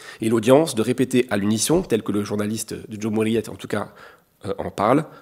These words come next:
Maudit soit-il, kahrolsun ». Alors comment interpréter, euh, comment interpréter cette, euh, cette scène, cette performance, euh, cérémonielle, euh, discursive ?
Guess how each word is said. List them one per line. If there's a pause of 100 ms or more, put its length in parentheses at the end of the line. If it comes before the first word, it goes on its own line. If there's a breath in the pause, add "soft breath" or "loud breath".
(100)
Maudit
soit-il,
kahrolsun ». (1300 loud breath)
Alors
comment
interpréter,
euh,
comment
interpréter
cette,
euh, (360 soft breath)
cette
scène,
cette
performance, (380 soft breath)
euh,
cérémonielle,
euh,
discursive ?